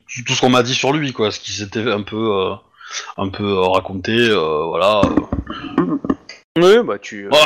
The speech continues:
Speaker 1: je, je donne pas de détails, tu vois, mais, euh,
Speaker 2: Ouais.
Speaker 1: voilà, euh, le fait qu'il ait commandé une armée, qu'il s'est battu, qu'il a,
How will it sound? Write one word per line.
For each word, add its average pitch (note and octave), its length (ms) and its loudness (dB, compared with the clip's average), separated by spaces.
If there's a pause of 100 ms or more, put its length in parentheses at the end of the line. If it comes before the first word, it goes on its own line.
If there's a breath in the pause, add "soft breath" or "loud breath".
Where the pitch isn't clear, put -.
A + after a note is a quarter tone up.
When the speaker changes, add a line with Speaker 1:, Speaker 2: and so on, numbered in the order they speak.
Speaker 1:
je, D3+ 280 -2
je C3 100 -14
donne D3+ 140 -4
pas D3 100 -2
de C#3+ 60 -10
détails, E3+ 360 -2
tu C#3+ 140 -12
vois, D3+ 280 -2
mais, B2+ 160 -8
euh, A#2 120 -8
Speaker 2:
Ouais. A2+ 60 -8
Speaker 1:
voilà, A#2+ 600 2
euh, A2 140 -6
le G2 60 -6
fait A#2 200 -6
qu'il A2 260 -8
ait A2+ 140 -4
commandé A2 320 -6
une A2 140 0
armée, F#2+ 600 0
qu'il - 120 -8
s'est A2+ 140 -6
battu, G#2 420 -2
qu'il A2+ 180 0
a, G#2 80 2